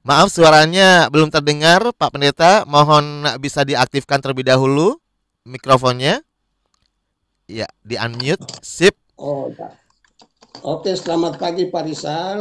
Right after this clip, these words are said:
Speaker 2: Selamat berjumpa. Dan untuk Pak Iqbal juga, walaupun sudah terlambat, saya ucapkan selamat Idul Fitri, minal aidin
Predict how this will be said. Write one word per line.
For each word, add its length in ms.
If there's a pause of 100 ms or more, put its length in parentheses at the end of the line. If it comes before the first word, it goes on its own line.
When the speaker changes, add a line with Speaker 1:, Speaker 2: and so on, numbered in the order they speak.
Speaker 2:
Selamat 640 (560)
berjumpa. 960 (400)
Dan 320
untuk 320
Pak 80
Iqbal 400
juga, 400
walaupun 480
sudah 240
terlambat, 800 (240)
saya 400
ucapkan 720 (480)
selamat 800
Idul 240
Fitri, 720 (400)
minal 320
aidin 560